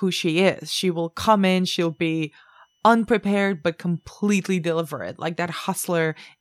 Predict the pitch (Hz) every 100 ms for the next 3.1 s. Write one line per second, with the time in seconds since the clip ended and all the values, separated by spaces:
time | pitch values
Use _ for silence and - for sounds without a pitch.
0 | - 175 170 156 156 151 156 - 156 165
1 | 156 147 156 - - - - 180 - 185
2 | 175 165 180 175 - - 180 180 175 170